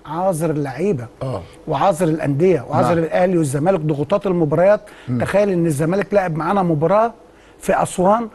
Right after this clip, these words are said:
Speaker 2: آه.
Speaker 1: وبعد تمانية وأربعين ساعة بالظبط لعب
Speaker 2: آه.
Speaker 1: قدام الداخلية.
Speaker 2: نعم.
Speaker 1: فعملية قاسية جدًا. آه، الحقيقة نفسي إن إحنا برضو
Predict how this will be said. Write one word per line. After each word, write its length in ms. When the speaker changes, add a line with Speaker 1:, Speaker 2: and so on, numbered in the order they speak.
Speaker 2:
آه. 160
Speaker 1:
وبعد 340
تمانية 460
وأربعين 560
ساعة 360
بالظبط 500
لعب 160
Speaker 2:
آه. 80
Speaker 1:
قدام 160
الداخلية. 560
Speaker 2:
نعم. 160
Speaker 1:
فعملية 360
قاسية 320
جدًا. 340
آه، 220
الحقيقة 460
نفسي 420
إن 160
إحنا 280
برضو 520